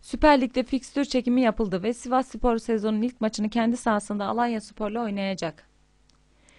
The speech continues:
On bir Eylül'de başlayacak ligin ikinci haftasında Erzurum deplasmanına gidecek olan Demir Grup Sivasspor dördüncü haftayı da maç yapmadan geçecek. Kırmızı beyazlı takım ilk yarının son haftasında da İstanbul'da Kasımpaşa ile karşılaşacak.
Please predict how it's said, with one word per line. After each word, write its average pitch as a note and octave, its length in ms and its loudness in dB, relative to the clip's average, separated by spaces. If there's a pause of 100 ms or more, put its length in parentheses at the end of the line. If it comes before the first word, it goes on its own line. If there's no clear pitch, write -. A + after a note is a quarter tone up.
(200)
On B3 240 6
bir D4 80 4
Eylül'de A#3+ 420 2
başlayacak A3+ 600 0
ligin G3+ 260 -4
ikinci A#3+ 400 0
haftasında A3 480 -4
Erzurum A3 460 0
deplasmanına G#3 640 -2
gidecek G3+ 440 -2
olan F3+ 240 -2
Demir A3 200 2
Grup G3 300 -2
Sivasspor A3 720 -4
dördüncü G#3+ 420 2
haftayı G3+ 340 -4
da F#3+ 60 -4
maç G#3+ 260 -4
yapmadan G#3 460 -4
geçecek. F3 400 -4
Kırmızı B3+ 380 2
beyazlı A3 340 2
takım A3+ 320 -4
ilk B3+ 200 -2
yarının G#3+ 260 0
son A#3+ 220 -2
haftasında G#3 580 -4
da F3 60 -4
İstanbul'da F#3+ 560 0
Kasımpaşa G#3+ 580 -2
ile G3+ 180 -2
karşılaşacak. F#3 760 -4